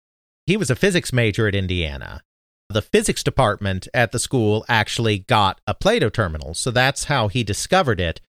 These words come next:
And he was immediately hooked, and that just changed the entire trajectory of his life and career at that point. So he and Dalesk collaborated with each other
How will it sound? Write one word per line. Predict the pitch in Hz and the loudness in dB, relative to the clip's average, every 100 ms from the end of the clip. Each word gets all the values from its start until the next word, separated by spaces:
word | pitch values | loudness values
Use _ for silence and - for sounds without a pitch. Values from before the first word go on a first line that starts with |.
| _ _ _ 120 | _ _ _ 0
And | 120 113 110 107 98 - _ | 2 4 2 0 -6 -12 _
he | 160 180 | -2 0
was | 139 117 104 - | 2 2 2 -2
immediately | 120 107 104 120 117 104 98 | -4 -2 0 2 0 0 -2
hooked, | 92 110 87 - | 0 0 -2 -4
and | 101 | -2
that | 104 113 - | 0 0 -2
just | 107 101 - | -6 -6 -2
changed | 127 113 101 95 92 - _ _ _ | 0 2 0 -2 -6 -10 _ _ _
the | 110 104 | 0 0
entire | 95 - 160 160 123 107 | 0 0 2 4 2 0
trajectory | - 101 110 104 - 101 95 | -4 -2 -2 -2 -2 0 0
of | 90 85 _ 123 | -2 -4 _ 2
his | 117 101 | 2 2
life | 87 80 73 - _ _ | 0 -2 -6 -14 _ _
and | 104 92 87 | 0 0 -2
career | 110 101 87 | 0 0 2
at | 82 - | 0 0
that | 87 80 | 0 0
point. | - 82 71 64 - _ _ _ _ _ _ _ _ - | -2 -2 -4 -10 -18 _ _ _ _ _ _ _ _ -8
So | - 131 110 110 | 0 2 2 -2
he | - 202 220 208 | -4 -4 -2 -2
and | 147 123 113 107 104 - - | 0 0 0 -2 -6 -8 -2
Dalesk | 120 131 131 98 - - - - - | 2 4 2 0 -4 -8 -12 -18 -2
collaborated | 147 156 170 123 107 104 95 | 2 4 4 2 2 2 0
with | 101 98 | -2 -2
each | 104 - | -4 0
other | 104 90 87 | -2 0 -4